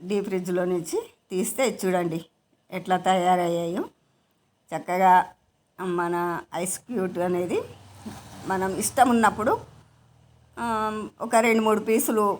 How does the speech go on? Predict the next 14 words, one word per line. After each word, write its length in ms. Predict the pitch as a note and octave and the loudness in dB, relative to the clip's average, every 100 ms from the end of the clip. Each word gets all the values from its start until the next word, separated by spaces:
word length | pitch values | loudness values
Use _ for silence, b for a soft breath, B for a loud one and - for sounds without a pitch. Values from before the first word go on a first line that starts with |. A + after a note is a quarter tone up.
| - | -8
ఒక 120 | F#3+ F#3 | -2 -2
గ్లాసులో, 840 | F#3 F#3 F#3 F#3+ F#3+ F#3 F3 - _ _ E3 | 0 6 8 8 4 2 2 0 _ _ -10
గోరువెచ్చని 760 | F#3 F#3+ A3 G#3+ G#3+ A3+ G3+ | -2 2 4 4 2 0 0
గ్లాసు 640 | F3 F3+ F3 F3+ E3 D#3+ - - | 0 4 4 2 -2 -6 -8 -8
వాటర్లో 580 | F3+ F#3 F#3 F#3+ F#3+ F#3+ | 4 4 4 0 2 0
వేసుకొని, 600 | F3+ F3+ - F3+ A3+ G4 - - | 0 -4 -6 -6 -4 -6 -10 -8
ఈ 220 | G#3+ A#3+ | -4 -2
రెండు 240 | G3 G3+ G3+ | -2 -2 -2
మూడు 360 | G3+ F#3+ F3+ - _ _ _ _ _ _ | 0 0 -4 -8 _ _ _ _ _ _
వేసుకొని 580 | A3 A#3 - A#3 A3+ A#3 A#3 - | 0 0 2 2 2 0 0 0
కలుపుకొని, 800 | G3+ A#3+ A#3 A#3+ A3+ A3 G#3 - | 2 0 4 4 6 2 -2 -4
మీకు 320 | A3 A#3 A#3+ | -2 0 0
ఇష్టం 320 | A3 - C4 | -2 2 4
ఉంటే 540 | C4 A3+ G#3+ G3 G3+ | 4 4 2 2 2